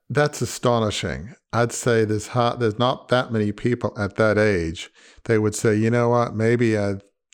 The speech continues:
think of fashion, maybe something else, but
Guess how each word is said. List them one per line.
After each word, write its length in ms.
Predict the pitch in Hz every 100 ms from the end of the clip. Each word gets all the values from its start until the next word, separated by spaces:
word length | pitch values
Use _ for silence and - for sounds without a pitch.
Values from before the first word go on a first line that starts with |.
| -
think 200 | 120 107
of 100 | -
fashion, 540 | 113 104 101 - 104
maybe 600 | 98 98 101 95 92 90 - _ _ _ _ -
something 380 | - 110 110
else, 340 | 104 101 98 -
but 240 | - 95